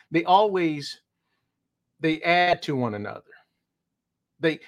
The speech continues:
they enrich one another. They reveal something. It's like they're just bouncing off of each other.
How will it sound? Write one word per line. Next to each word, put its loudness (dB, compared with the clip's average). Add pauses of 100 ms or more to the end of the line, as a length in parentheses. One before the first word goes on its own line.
(160)
they 0
enrich -2
one -2
another. -2
They -4
reveal -2
something. -6
It's -8
like -2
they're -6
just -8
bouncing 2
off 0
of -8
each -8
other. -4